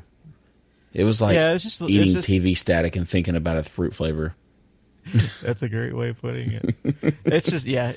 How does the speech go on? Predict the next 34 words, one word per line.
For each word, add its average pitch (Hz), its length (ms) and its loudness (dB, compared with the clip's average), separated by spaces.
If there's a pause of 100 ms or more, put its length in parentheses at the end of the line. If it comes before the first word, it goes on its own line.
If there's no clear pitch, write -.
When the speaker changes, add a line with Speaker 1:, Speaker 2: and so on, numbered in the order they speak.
Speaker 2:
it 185 80 2
was 196 160 2
different. 127 520 -2 (240)
Um, 127 560 0 (380)
I 139 80 2
don't 190 120 0
know 180 140 2
if, - 200 -2
I 147 100 -2
don't 202 100 0
know 185 100 2
how 165 180 0
I 135 100 0
felt 123 240 -2
about 117 180 -2
it, - 120 -14
to - 40 -10
be 120 80 -4
honest 117 240 -2
with 107 140 -6
you, 110 100 -4
but 107 240 -4 (120)
it 147 100 -2
was 143 120 -2
just 120 300 -8
different. 107 460 -2 (840)
Um, 120 680 0 (680)
but, 131 380 2
uh, 127 160 2
we 170 160 2
had 143 360 2
the 123 220 -2
cider 160 500 2
flight. 117 400 -8